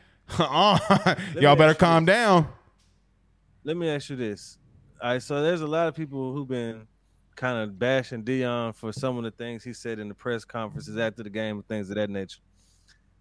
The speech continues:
Speaker 2: Is there any difference between Deion Sanders and, and Lane Kiffin?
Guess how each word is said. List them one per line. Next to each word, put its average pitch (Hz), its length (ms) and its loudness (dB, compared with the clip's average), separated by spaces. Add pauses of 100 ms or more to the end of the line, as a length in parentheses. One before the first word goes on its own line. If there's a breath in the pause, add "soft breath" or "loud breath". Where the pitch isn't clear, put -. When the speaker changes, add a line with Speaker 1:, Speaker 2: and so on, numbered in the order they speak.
(200)
Speaker 2:
Is 131 220 -4
there 208 340 2
any 165 280 -2
difference 139 760 -4 (460)
between 127 480 -4
Deion 135 400 -2
Sanders 131 440 -6
and, 110 200 -8
and 107 180 -6
Lane 117 240 -2
Kiffin? 123 400 -8